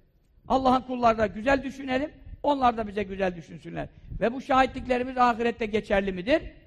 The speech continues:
Geçerlidir. O adama kötü biliriz dediler. Vecebet, vecebet.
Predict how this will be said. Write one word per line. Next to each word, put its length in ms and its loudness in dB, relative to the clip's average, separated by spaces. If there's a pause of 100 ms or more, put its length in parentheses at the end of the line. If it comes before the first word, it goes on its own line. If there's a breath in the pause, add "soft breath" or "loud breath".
(240)
Geçerlidir. 640 -2 (1800)
O 100 4
adama 400 2
kötü 300 -6
biliriz 340 -4
dediler. 440 -2 (340)
Vecebet, 500 -2
vecebet. 400 -4